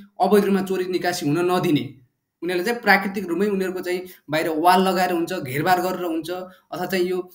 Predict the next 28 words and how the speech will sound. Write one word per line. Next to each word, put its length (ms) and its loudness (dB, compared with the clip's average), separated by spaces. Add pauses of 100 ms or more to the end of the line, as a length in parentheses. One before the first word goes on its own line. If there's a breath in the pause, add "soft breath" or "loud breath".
(160 loud breath)
गैर 180 2
कानुनले 400 -2
जसले 280 -4
चाहिँ 180 -6
चोरी 200 -2
निकासी 340 -4
गर्छ 180 -6
तिनीहरूलाई 360 -4
नियन्त्रण 440 0
गरेर 200 -4
हुन्छ, 280 -2
होइन, 320 -2 (320 loud breath)
कानुनी 300 6
दायरामा 400 2
ल्याएर 220 2
हुन्छ। 240 -2 (380 loud breath)
वन्यजन्तुलाई 640 0
हामीले 220 0
चाहिँ 240 -2 (280 soft breath)
सोही 360 6
स्थानमा, 380 0
यसलाई 380 -8
चाहिँ 160 -6
के 80 2
भन्छ 140 0
त? 260 -4 (1400)
सोही 340 0
स्थान, 380 -2